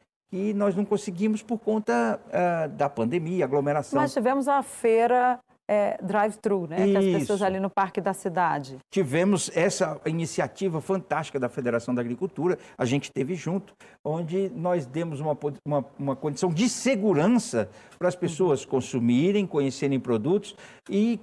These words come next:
Speaker 1: aproximar o produtor de quem consome. Mas essa ideia de levar pro Eixão, ela foi fantástica, porque não é só a venda ali que é importante,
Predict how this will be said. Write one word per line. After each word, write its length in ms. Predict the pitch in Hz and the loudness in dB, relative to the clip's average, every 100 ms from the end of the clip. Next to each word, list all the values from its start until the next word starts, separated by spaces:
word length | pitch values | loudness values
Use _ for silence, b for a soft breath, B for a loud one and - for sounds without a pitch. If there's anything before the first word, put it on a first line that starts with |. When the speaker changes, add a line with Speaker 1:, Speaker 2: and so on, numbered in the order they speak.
| - _ | -10 _
Speaker 1:
aproximar 920 | 185 185 226 208 - 202 147 117 - - | -4 -2 0 0 0 -2 0 0 -2 -6
o 140 | 143 | -4
produtor 720 | 120 135 131 147 - 170 214 208 | -2 -2 -2 -4 -2 2 2 0
de 100 | 208 | -4
quem 260 | 196 208 | -2 -2
consome. 640 | 202 208 180 156 127 95 87 B B B B _ | -2 -4 -4 -2 -2 -2 -8 B B B B _
Mas 520 | 196 202 202 175 - - _ | -4 0 0 -2 -8 -14 _
essa 440 | - 226 202 - 180 | 0 0 0 -2 -2
ideia 640 | 135 110 147 156 139 127 | -2 -2 2 2 4 2
de 120 | 110 | 0
levar 360 | 135 120 113 131 | 0 0 2 -2
pro 160 | - 131 | -2 -2
Eixão, 400 | 120 - 151 156 | -2 -2 -4 0
ela 140 | 143 | -2
foi 180 | 139 185 | -2 -4
fantástica, 840 | 135 123 107 - 175 160 - 110 B 160 151 | -4 -6 -4 -2 -2 -4 -8 -10 B -16 -10
porque 220 | - 220 240 | -8 -2 0
não 100 | 233 | 2
é 100 | 214 | 0
só 200 | - 240 | 0 0
a 80 | |
venda 540 | 196 110 - 190 196 139 | 0 -2 0 2 2 2
ali 180 | 120 117 | 2 0
que 120 | 117 | 0
é 40 | |
importante, 640 | 107 110 101 - - - | -4 -4 -8 -10 -12 -14